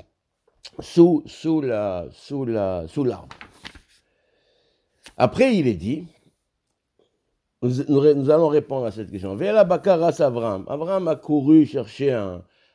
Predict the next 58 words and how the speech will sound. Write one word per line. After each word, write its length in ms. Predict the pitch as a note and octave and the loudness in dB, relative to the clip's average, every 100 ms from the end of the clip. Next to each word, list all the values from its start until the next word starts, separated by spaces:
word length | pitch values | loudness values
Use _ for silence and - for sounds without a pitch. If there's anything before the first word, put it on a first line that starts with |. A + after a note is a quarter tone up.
| - | -12
un, 320 | G2 G2 F2+ E2 D#2 | -8 -6 -6 -10 -8
un, 140 | G#2+ A2 | -6 -6
un 100 | - | -6
veau. 440 | G2 G2+ E3 - _ _ _ _ | -4 0 -2 -2 _ _ _ _
Vaikar 460 | - A#2+ - G3+ E3 | -8 -6 -2 0 2
eben 300 | D#3 D3 C#3+ | 2 2 2
bakar 400 | A2+ G#2+ E3 D#3 | -2 0 0 0
achavatov. 580 | B2+ A#2 G#2 G2 A3 F#3+ | -4 -4 -4 -4 -4 -2
Donc, 220 | G3 E3 | -4 -4
et, 160 | F3 - _ - _ _ - | -8 -8 _ -20 _ _ 2
et, 540 | E3+ E3 D#3+ D3+ C#3+ | 4 6 4 2 0
et 40 | |
le 60 | D#3+ | 0
Midrash 500 | G#3+ G3+ G3 F3 D3 | 0 -2 0 0 0
dit 240 | C#3 A#3 | -6 -8
que 100 | G3 | -6
quand 260 | F3+ G3+ G#3+ | -8 -6 -4
il 160 | G3+ F#3 | -2 -2
a 80 | |
couru, 300 | C#3 D#3 D3 C3 | -4 -4 -4 -2
Vairatz, 640 | D3 C#3 A2 F3 - - | -2 -2 -2 -4 -4 -6
il 160 | D#3 C#3 | -2 -2
a 80 | |
couru, 560 | A2 - A2+ B2+ G3+ A3 _ _ _ _ _ _ _ _ _ _ _ _ _ _ _ | -4 -2 0 2 2 0 _ _ _ _ _ _ _ _ _ _ _ _ _ _ _
il 180 | C3 C#3 | 0 4
a 60 | A#2+ | 4
cherché. 480 | C3 G#2+ D#3+ E3+ | 2 -2 -2 0
Alors, 220 | E3+ B2 C3 | 4 4 4
le 40 | |
Midrash 400 | E3 F3 D3+ B2+ | 0 2 2 0
dit 260 | D3+ G#3 C#3 | -2 -6 -2
qu'Avraham 640 | D3+ D3+ C#3+ C#3+ E3 D#3+ | 4 4 4 0 -2 0
Avinu 400 | C3 C#3+ D#3+ D3+ | 0 0 -2 -2
a, 440 | B2+ A2 F2 G#2+ | -2 -2 -4 -4
a, 0 | |
a 200 | G2+ G#2+ | -6 -6
attrapé 600 | A2+ - A2 - C3 G2 D#2 | -8 -6 -6 -2 -2 -2 -4
une 160 | G2+ | -4
bête, 340 | F#2 D#3 G#3+ C#3+ | 0 2 0 -2
et 140 | F3 | -2
la 120 | F3 | 0
bête 240 | D#3+ F3+ - | -2 -4 -2
s'est 200 | D3 A#2 | -2 -2
sauvée, 640 | G#2+ C3 G#2 E3 G3+ F#3+ | -2 -2 -2 -2 -2 0
il 80 | E3+ | -2
a 60 | |
couru 280 | - E3+ D#3 | 0 0 2
après, 320 | C3+ A2 G#3 | 0 0 0
jusqu'à, 720 | E3 A3 - - - G3+ F#3 | 2 -2 -8 -8 0 2 2
elle 80 | E3+ | -2
s'est 140 | E3 E3+ | -4 -4
réfugiée 540 | F3+ C#3 E3 C#3 F3 | -4 -6 -8 -4 -4
dans, 260 | B2 B2 A2 | -4 -8 -8
dans 300 | G#2+ F2 G#2+ | -8 -8 -6
la 120 | G2 | -4
grotte, 400 | G#2+ F#3 A3 - | -4 -4 -4 -4
et 160 | G3 | -2
là, 380 | F#3 G3 G#3 - | 0 0 -2 -6